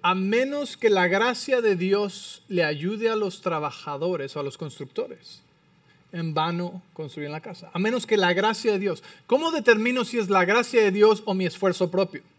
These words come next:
¿Sí? Una es la gracia de Dios, otra estoy operando bajo la ley. ¿Por qué? Porque cuando estoy bajo la gracia de Dios, puedo dormir en paz en la noche, puedo descansar, puedo tomarme un día a la semana, ¿sí?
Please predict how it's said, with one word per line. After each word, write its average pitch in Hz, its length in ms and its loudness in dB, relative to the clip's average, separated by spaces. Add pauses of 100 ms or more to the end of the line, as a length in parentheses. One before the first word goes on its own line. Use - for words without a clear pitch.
(220)
¿Sí? 190 260 0 (220)
Una 285 220 0
es 233 100 2
la 196 120 4
gracia 254 360 2
de 233 60 4
Dios, 240 280 4
otra 226 260 0
estoy 214 260 2
operando 196 360 0
bajo 180 240 0
la 170 100 2
ley. 143 260 -4 (2000)
¿Por 151 140 -10
qué? 208 160 2
Porque 175 240 -6
cuando 165 180 -6
estoy 226 160 2
bajo 226 220 2
la 185 120 2
gracia 196 300 -2
de 196 80 0
Dios, 233 300 0 (260)
puedo 165 200 -2
dormir 156 340 -2
en 208 100 -2
paz 202 240 0
en 208 60 -6
la 196 100 -4
noche, 190 380 -10 (640)
puedo 151 220 0
descansar, 160 760 -4 (180)
puedo 165 160 -2
tomarme 170 400 -4
un 175 220 -2
día 170 200 2
a - 20 0
la 156 120 -2
semana, 180 440 -8 (180)
¿sí? 202 240 -8